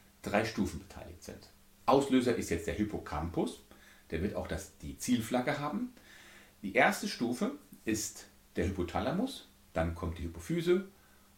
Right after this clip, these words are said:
und dann kommt die Nebennierenrinde. Diese Hypophysen, Hypothalamus, Nebennierenachse, kürzen wir ab, H H N A. Stufe eins ist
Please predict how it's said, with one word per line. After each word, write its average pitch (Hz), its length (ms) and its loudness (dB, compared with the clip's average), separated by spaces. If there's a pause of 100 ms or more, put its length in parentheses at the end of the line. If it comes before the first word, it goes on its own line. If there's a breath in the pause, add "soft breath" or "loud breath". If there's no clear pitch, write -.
und 117 200 2
dann 123 140 -2
kommt 123 320 -2 (360)
die 107 260 -2 (120)
Nebennierenrinde. 101 1800 0 (1040 loud breath)
Diese 98 160 -2
Hypophysen, 170 680 0
Hypothalamus, 120 560 4
Nebennierenachse, 95 1300 0 (160)
kürzen 98 320 0
wir - 100 4
ab, - 160 -6 (100)
H 95 200 8
H 87 220 4
N 82 120 -2
A. - 260 -2 (1120 loud breath)
Stufe - 380 2
eins 180 300 2
ist - 420 0